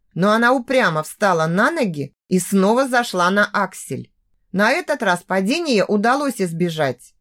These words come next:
хотя выезд снова был далеко не идеальным. К тому же Лиза при приземлении подставила вторую ногу. Прижав руку к колбу, она перевела сбившееся дыхание и на секунду закрыла глаза,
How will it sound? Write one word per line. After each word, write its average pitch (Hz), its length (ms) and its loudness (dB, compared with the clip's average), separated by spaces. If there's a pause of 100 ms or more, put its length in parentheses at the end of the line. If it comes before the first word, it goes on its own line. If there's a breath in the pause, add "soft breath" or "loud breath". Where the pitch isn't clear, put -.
(100)
хотя 202 360 0
выезд 277 520 -2
снова 220 440 2
был 170 160 0
далеко 180 420 2
не 233 240 2
идеальным. 180 600 -2 (200)
К - 60 -20
тому 254 320 0
же 277 140 -2
Лиза 190 320 2
при 196 160 0
приземлении 196 680 2
подставила 240 680 -2
вторую 185 480 0
ногу. 156 480 -2 (560)
Прижав 214 440 2
руку 254 300 -4
к - 60 -12
колбу, 240 480 2
она 190 260 2
перевела 254 560 2
сбившееся 226 600 -2
дыхание 185 640 -2
и - 100 -4
на 190 140 4
секунду 247 460 -2
закрыла 202 440 -2
глаза, 208 580 -2